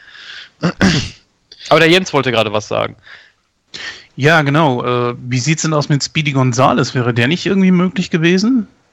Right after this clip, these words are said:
Speaker 2: Ich weiß nicht, unter welcher Schmiede der, äh, läuft. Der ist aber auch, glaub ich, von Warner Brothers, oder nicht?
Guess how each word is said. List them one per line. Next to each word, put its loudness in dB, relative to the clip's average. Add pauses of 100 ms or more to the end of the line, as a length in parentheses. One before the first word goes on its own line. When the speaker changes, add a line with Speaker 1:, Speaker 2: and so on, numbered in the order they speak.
(1200)
Speaker 2:
Ich -4
weiß 4
nicht, 4
unter 4
welcher 4
Schmiede 4
der, 6
äh, 8
läuft. 4
Der 2
ist 2
aber 4
auch, 2
glaub 0
ich, 2
von 2
Warner 4
Brothers, 2
oder 0
nicht? -2